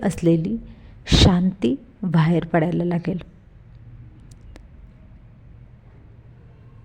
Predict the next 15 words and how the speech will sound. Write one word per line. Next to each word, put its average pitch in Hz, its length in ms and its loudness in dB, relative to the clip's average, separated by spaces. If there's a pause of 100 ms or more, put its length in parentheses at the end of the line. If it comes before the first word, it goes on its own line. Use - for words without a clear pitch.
(440)
एखादी 226 600 2 (340)
गाडी 170 320 6
आहे, 202 300 4 (2750)
त्या 240 140 8
गाडीमध्ये 202 800 4
जोपर्यंत 190 880 4 (320)
ड्रायव्हर 175 480 4
बसत - 360 2
नाही, 220 300 0 (1300)
तोपर्यंत 180 420 2 (100)
ती 185 60 2
गाडी 180 240 4
चालू 269 300 4
शकत 240 360 0
नाही. 208 260 0